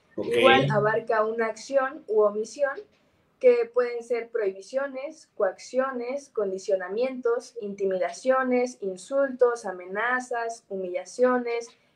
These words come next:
Speaker 2: indiferencia. Aquí es donde entra lo de los celos, el chantaje, y todo esto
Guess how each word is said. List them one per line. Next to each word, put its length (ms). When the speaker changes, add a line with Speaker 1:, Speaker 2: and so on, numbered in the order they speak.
Speaker 2:
indiferencia. 760
Aquí 200
es 100
donde 240
entra 260
lo 100
de 140
los 160
celos, 720
el 160
chantaje, 1000
y 200
todo 260
esto 500